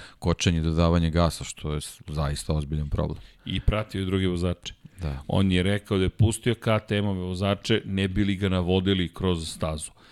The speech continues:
Speaker 2: Sad, s jedne strane,
Speaker 1: To je
Speaker 2: svaka mu čast na
Speaker 1: preživljavanje.
Speaker 2: tome, ali bukvalno to je
Speaker 1: To je
Speaker 2: preživljavanje.
Speaker 1: preživljavanje, da, i to je stvarno veliki problem. On je najavio, ja sam pokušao da vidim, ovaj, nešto sam pratio, ovaj,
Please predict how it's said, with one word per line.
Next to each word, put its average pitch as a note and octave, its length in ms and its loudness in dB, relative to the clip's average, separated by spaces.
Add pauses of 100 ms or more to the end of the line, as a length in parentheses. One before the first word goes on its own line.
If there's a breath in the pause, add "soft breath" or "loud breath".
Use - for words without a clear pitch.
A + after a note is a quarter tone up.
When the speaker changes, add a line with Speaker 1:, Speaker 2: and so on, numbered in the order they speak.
(320 loud breath)
Speaker 2:
Sad, F#2+ 220 -4
s - 20 -2
jedne G2+ 180 2
strane, G#2+ 160 -2
Speaker 1:
To A2+ 40 2
je A2 40 2
Speaker 2:
svaka G#2 220 4
mu G#2+ 60 6
čast - 20 -2
na G#2+ 80 4
Speaker 1:
preživljavanje. F#2+ 500 4
Speaker 2:
tome, F2 260 0
ali E2 240 -8
bukvalno D#2+ 380 -2
to F#2 60 0
je F2+ 40 4
Speaker 1:
To G2 60 4
je F2+ 60 0
Speaker 2:
preživljavanje. E2+ 300 0
Speaker 1:
preživljavanje, D#2+ 440 0
da, E2 180 -4
i D#2+ 80 -4
to - 140 -4
je D#2+ 60 0
stvarno F2 420 0 (360 loud breath)
veliki F2 280 2
problem. F#2+ 280 2
On F#2+ 60 2
je F#2 60 2
najavio, F#2 480 4
ja F2 80 2
sam - 140 -10
pokušao F2+ 460 -2
da F2 120 2
vidim, E2+ 360 2
ovaj, E2 480 2 (640 soft breath)
nešto E2+ 280 -8
sam F2 180 -6
pratio, E2+ 480 2
ovaj, F2 640 0